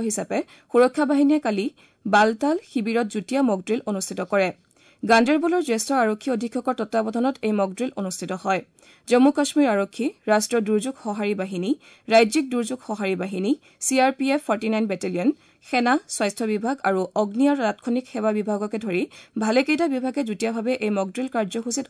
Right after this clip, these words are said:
অংশগ্ৰহণ কৰে। অহা ন আগষ্টত ৰাখী বন্ধনৰ দিনা অমৰনাথ যাত্ৰাৰ সামৰণি পৰিব।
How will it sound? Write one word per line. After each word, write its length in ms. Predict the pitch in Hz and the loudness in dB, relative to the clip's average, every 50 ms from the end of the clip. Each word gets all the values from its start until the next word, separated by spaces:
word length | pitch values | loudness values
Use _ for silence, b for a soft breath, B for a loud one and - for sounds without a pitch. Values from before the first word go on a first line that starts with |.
| - 208 | -6 -6
অংশগ্ৰহণ 420 | 196 - 202 185 185 185 196 190 175 | -6 -6 -6 -6 -6 -6 -6 -4 0
কৰে। 180 | 202 196 196 190 - _ _ b b b b b b b b 226 | 0 2 2 0 -2 _ _ b b b b b b b b 2
অহা 140 | 247 254 262 262 | 4 4 6 6
ন 20 | 262 269 302 | 8 8 6
আগষ্টত 360 | 302 - 330 311 - 359 349 - 226 | 6 2 0 -2 -2 -4 -4 -2 -2
ৰাখী 160 | 220 - 240 226 226 | -2 -2 -2 0 0
বন্ধনৰ 300 | 220 214 226 220 226 214 196 | 0 0 0 -2 -2 -2 -2
দিনা 160 | 185 180 190 302 - b b b b b - | -2 -2 -2 -4 -4 b b b b b 4
অমৰনাথ 320 | 226 240 262 269 285 294 254 - | 4 6 6 4 4 2 2 0
যাত্ৰাৰ 300 | 233 214 - 190 190 214 302 - - - | -2 -2 -2 -4 -4 -4 -6 -8 -6 -2
সামৰণি 360 | 247 208 202 202 190 180 175 175 | 0 0 2 2 0 0 -2 -2
পৰিব। 220 | 180 180 180 175 | -2 -2 0 2